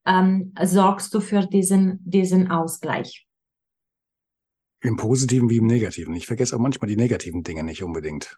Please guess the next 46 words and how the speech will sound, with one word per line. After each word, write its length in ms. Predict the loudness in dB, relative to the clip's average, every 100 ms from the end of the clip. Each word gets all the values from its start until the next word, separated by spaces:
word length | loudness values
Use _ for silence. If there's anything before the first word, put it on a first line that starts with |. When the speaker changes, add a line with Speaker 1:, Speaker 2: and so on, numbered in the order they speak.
| -6
Speaker 2:
Also 180 | -6 -4
ich, 180 | -6
ich 140 | -4 -2
habe 100 | -2
schon 160 | 2
ein 80 | 4
Gedächtnis 400 | 4 2 0 0
wie 40 | 0
ein 60 |
Elefant, 420 | -2 -6 -8 -10
ja. 160 | -12 -16 _ _ _ _ _ _ _ _ _ -12 -2
Du 80 | 0
hast 80 |
vorhin 160 | 4 4
so 80 | 4
Speaker 1:
Ja. 60 |
Speaker 2:
einen 120 | 4 4
schönen 260 | 4 4
Satz 180 | 4 2
gesagt 240 | 0 2 2
mit 140 | 2
dem, 280 | 2 4 4
mit 140 | 2
dem, 320 | 0 0 0 -2
äh, 300 | -2 -4 -2
Burnout. 600 | 2 4 4 2 -4 -10 -14 -18 -18 -20 -20 _ _ _ _ _ _
Äh, 220 | 2 4
wie, 260 | 6 4 4
wie 100 | 4
hast 140 | 4
du 40 | 2
das 160 | 2
formuliert 400 | 4 4 6 4 2
gehabt? 340 | 0 -2 -6
Ähm, 800 | -2 2 4 4 4 2 0 -6 _ _ _ _ _ _ _ _ _ _ -12
ähm, 440 | -8 -6 -4 -6 -4
dass, 100 | -2
dass 180 | -2 2
viele, 240 | 2 2
viele 220 | 2 0
von 140 | 2 2
deinen, 380 | 4 6 4
ähm, 520 | 4 4 6 6 4 2
Klienten 580 | -2 -2 0 2 2
oder 180 | 2 0
Kunden, 480 | 0 0 2 2 -2